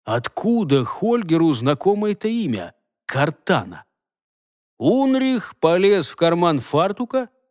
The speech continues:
и, к изумлению датчанина, достал грубо вырезанную трубку и мешочек с чем-то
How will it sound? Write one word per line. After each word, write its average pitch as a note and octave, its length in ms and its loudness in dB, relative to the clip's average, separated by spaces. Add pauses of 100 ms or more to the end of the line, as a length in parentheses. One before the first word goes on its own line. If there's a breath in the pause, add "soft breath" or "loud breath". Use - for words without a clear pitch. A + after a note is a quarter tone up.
(260)
и, C#3+ 140 4
к D#3+ 80 2
изумлению F#3 680 4
датчанина, G#3+ 720 2
достал G3+ 440 2
грубо G3 580 2
вырезанную A3+ 800 0
трубку G3+ 640 0
и D#3+ 200 0
мешочек E3+ 800 0
с - 80 -6
чем-то G#3 640 0